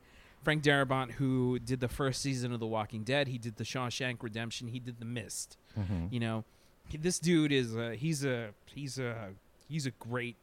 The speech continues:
Speaker 1: he's a good director, you know. Um, he knows his shit. So, uh, he has one of his regular actors, uh, an actor he frequently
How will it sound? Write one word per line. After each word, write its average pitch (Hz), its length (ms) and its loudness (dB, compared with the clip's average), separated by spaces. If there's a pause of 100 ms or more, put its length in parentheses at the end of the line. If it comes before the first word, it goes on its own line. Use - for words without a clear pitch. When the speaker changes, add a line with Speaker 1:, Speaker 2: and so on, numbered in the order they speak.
(140)
Speaker 1:
he's 139 220 -6
a - 20 -6
good 123 200 -2
director, - 600 -4
you 113 100 -10
know. 107 180 -10 (680)
Um, 110 760 -4 (120)
he 156 100 -2
knows 151 260 2
his 117 100 -4
shit. 107 340 -4
So, 120 520 -2 (420)
uh, 113 360 -2 (560)
he 165 240 -4
has 180 340 6
one 156 200 2
of 147 120 2
his 120 220 4
regular 127 640 2
actors, 113 580 -2
uh, 123 220 -2
an 127 120 -6
actor 131 260 0
he 123 140 -2
frequently 127 680 -4